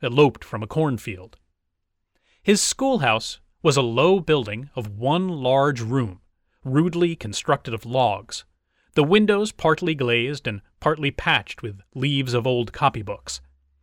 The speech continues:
It was most ingeniously secured at vacant hours by a withe twisted in the handle of the door,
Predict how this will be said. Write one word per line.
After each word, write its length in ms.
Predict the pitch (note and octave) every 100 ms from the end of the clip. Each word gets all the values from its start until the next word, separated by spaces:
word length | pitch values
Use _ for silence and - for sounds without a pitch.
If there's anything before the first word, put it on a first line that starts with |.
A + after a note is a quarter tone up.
| _ - -
It 100 | F#3
was 140 | G3+ F3+
most 340 | A3+ C#4 -
ingeniously 920 | - G3+ D3 C3 G#3 G#3+ G#3 - F#3+
secured 680 | - F3+ - - F#3+ A#2+ G#2
at 160 | G#2+ A2+
vacant 440 | A#2+ D#3 D3+ B2+
hours 460 | C3 A#2+ F#2+ G2+ - _ _ _
by 140 | - C#3+
a 120 | C3+
withe 560 | A#2+ D#3 D#3+ G#2+ G2+ - _ _ -
twisted 480 | - A#3 - A#3 -
in 120 | D#3
the 60 | C3+
handle 400 | - F3+ F3+ E3
of 100 | C#3+
the 60 | C#3
door, 360 | D3+ B2 G2